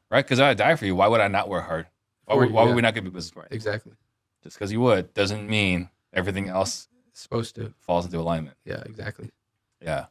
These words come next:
Speaker 1: So what else? Was there other
Speaker 2: Yeah,
Speaker 1: partnership?
Speaker 2: yeah, yeah. So f-, f-, off that, um, that was about the end of twenty twenty-one, I believe. So end of twenty twenty-one, we decided to part ways, uh, and it was mutual, cordial, good friends still.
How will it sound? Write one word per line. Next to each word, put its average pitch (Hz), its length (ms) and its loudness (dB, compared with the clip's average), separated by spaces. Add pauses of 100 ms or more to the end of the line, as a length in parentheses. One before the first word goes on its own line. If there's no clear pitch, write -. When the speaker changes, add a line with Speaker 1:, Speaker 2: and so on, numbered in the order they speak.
(120)
Speaker 1:
So - 120 -4
what 120 120 6
else? 117 400 0 (260)
Was 101 120 -2
there 95 160 2
other 101 180 2
Speaker 2:
Yeah, 202 80 6
Speaker 1:
partnership? 170 220 6
Speaker 2:
yeah, 160 80 6
yeah. 135 220 2
So 135 340 0 (120)
f-, - 160 -20
f-, - 140 -20 (160)
off 143 220 0
that, 135 340 4
um, 123 280 -2
that 127 100 4
was 127 120 2
about 123 280 0
the - 140 -16
end 131 120 0
of 123 100 -4
twenty 131 360 0
twenty-one, 113 920 -8 (240)
I 113 60 -20
believe. 107 280 -10
So - 180 -6
end 143 140 0
of 139 60 -4
twenty 135 220 -2
twenty-one, 117 580 -4 (140)
we 117 80 -8
decided 113 380 -4
to - 60 -20
part - 220 -2
ways, 113 540 -6
uh, 104 240 -20 (120)
and 107 280 -10
it - 20 -6
was 113 140 -4
mutual, 113 300 -2
cordial, 110 420 -4
good 117 160 -8
friends 113 280 -6
still. 110 260 -8